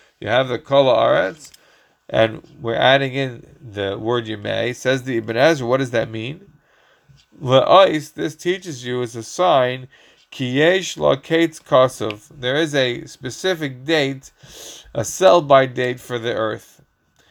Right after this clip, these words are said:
That is, when we talk about the days of the earth, we're not talking about the specific days of the earth in the, in a specific area where Noach and his descendants live.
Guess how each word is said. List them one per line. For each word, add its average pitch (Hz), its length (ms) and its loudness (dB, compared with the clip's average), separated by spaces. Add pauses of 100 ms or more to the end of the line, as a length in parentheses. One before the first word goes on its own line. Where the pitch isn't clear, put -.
(240)
That 127 140 2
is, 147 140 0
when 135 100 0
we 127 80 -2
talk 156 140 0
about 156 160 2
the 127 80 -4
days 135 400 0
of 120 160 -4
the 123 120 2
earth, 147 300 2
we're 127 140 -12
not 226 200 0
talking 175 300 2
about 143 220 -2
the 131 100 -8
specific 135 560 -8
days 131 260 -2
of 120 140 -6
the 123 100 -4
earth 127 340 -2
in 117 180 -10
the, - 440 -6
in 123 80 -12
a 113 80 -8
specific 135 640 -8
area 131 340 0
where 117 140 -4
Noach 123 380 -2
and 117 100 -8
his 113 120 -6
descendants 113 640 -6
live. 110 320 -10